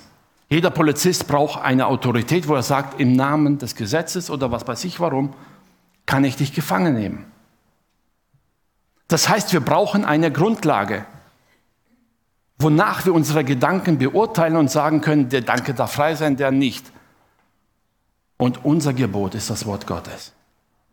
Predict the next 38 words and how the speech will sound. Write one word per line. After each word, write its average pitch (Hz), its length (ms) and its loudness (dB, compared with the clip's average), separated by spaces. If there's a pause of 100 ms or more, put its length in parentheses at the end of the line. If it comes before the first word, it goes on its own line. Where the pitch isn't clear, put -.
(800)
Wisst - 180 0
ihr, 160 80 2
es - 40 -2
spielt 208 300 -2
keine 180 220 4
Rolle, 170 360 2
ob 143 200 -2
du 139 180 2
denkst, 151 420 0
ah, 143 60 -2
das 131 180 0
fühlt 147 220 0
sich 139 160 -2
gut 175 180 0
an 156 140 0
oder 135 180 0
nicht. 131 200 2
Spielt 143 280 -2
keine 156 240 2
Rolle. 135 260 0 (240)
Wenn 135 160 2
Gottes 156 320 0
Wort 151 160 2
sagt, 143 220 -2
das 131 140 -4
ist 131 100 -4
falsch, 143 320 -2
dann 123 140 -2
ist 123 160 -6
es 113 100 -8
falsch. 90 460 -6 (1300)
Und 143 140 2
da 156 140 2
müssen 160 300 4
wir 143 80 4
lernen, 170 180 4
unsere 147 300 0
Gedanken 131 580 0